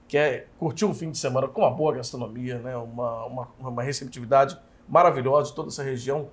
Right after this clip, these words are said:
que é tão bucólica, tão gostosa, que é Manguinhos. Olha, vamos deixar então um convite, um serviço pra quem tá em casa, Érica?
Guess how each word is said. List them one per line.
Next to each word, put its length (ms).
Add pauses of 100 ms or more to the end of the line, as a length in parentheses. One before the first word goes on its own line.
(320)
que 80
é 40
tão 160
bucólica, 500
tão 140
gostosa, 480
que 160
é 180 (240)
Manguinhos. 680 (240)
Olha, 180
vamos 160
deixar 220
então 200
um 80
convite, 380
um 40
serviço 360
pra 120
quem 140
tá 100
em 60
casa, 340
Érica? 340